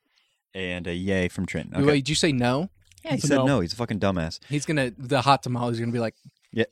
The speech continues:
Speaker 1: next we have hot tamales.
Speaker 3: <laughs> No, I don't like hot tamales.
Speaker 1: I do not either.
Speaker 3: Yeah.
Speaker 2: I, mm, it's
Speaker 1: I'm not
Speaker 2: been a while
Speaker 1: into,
Speaker 2: since I've
Speaker 1: it's
Speaker 2: had a hot
Speaker 1: like
Speaker 3: You know what
Speaker 1: artificial
Speaker 3: has
Speaker 1: cinnamon, right?
Speaker 2: I get
Speaker 3: No.
Speaker 2: triggered every time I hear a hot tamale
Speaker 3: Okay,
Speaker 2: because
Speaker 3: good. Now, hold on, no, no, no, listen. I don't like hot tamales, but I am a cinnamon guy.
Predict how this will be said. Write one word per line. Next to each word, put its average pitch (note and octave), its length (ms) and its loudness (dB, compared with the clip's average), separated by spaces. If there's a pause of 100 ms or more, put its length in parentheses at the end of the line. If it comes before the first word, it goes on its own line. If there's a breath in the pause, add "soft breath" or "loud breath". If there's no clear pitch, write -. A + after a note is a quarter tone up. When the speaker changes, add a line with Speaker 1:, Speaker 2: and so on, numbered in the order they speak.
Speaker 1:
next G#2+ 360 2
we A#2+ 100 4
have A#2 160 2
hot A#2 160 -4
tamales. A2 440 -4
Speaker 3:
<laughs> - 60 -20 (400 soft breath)
No, E3+ 100 12
I D3+ 100 10
don't F3 120 8
like D3 140 6
hot C3+ 160 2
tamales. B2+ 440 -2
Speaker 1:
I G2+ 200 2
do A2+ 100 -4
not B2+ 180 -4
either. B2+ 220 -6
Speaker 3:
Yeah. C3 200 2 (100)
Speaker 2:
I, A#2+ 140 -12 (180)
mm, C3+ 380 -10
it's - 80 -12
Speaker 1:
I'm G2+ 60 -2
not A#2+ 120 4
Speaker 2:
been - 80 4
a - 20 2
while D3 120 6
Speaker 1:
into, C#3 100 2
Speaker 2:
since C#3 100 -8
I've B2+ 140 2
Speaker 1:
it's - 20 4
Speaker 2:
had B2+ 100 4
a A2+ 40 0
hot A#2+ 80 -2
Speaker 1:
like A#2+ 120 4
Speaker 3:
You G3 80 6
know A3 60 10
what G3+ 160 6
Speaker 1:
artificial F3+ 140 8
Speaker 3:
has - 100 0
Speaker 1:
cinnamon, G#2+ 320 -2
right? G2 160 -4 (160)
Speaker 2:
I D3+ 80 4
get F#3+ 180 0
Speaker 3:
No. D#3+ 60 4
Speaker 2:
triggered D3+ 220 6
every C#3 160 -2
time B2+ 180 -2
I A#2 80 -2
hear B2 160 -4
a A#2 60 -2
hot B2 160 -4
tamale B2 300 0
Speaker 3:
Okay, A#3 160 10
Speaker 2:
because A#3+ 100 8
Speaker 3:
good. A#3 80 6
Now, G#3+ 80 8
hold C#4+ 140 12
on, B3 140 10
no, G#3+ 120 4
no, F#3+ 80 2
no, E3+ 160 6
listen. C#3 260 2 (340)
I F3 120 8
don't A#3+ 180 10
like A#3+ 140 4
hot A3+ 140 4
tamales, F#3 360 6
but D#3+ 120 4
I E3 100 8
am F3+ 100 4
a D#3 60 4
cinnamon E3 340 4
guy. B2 240 -4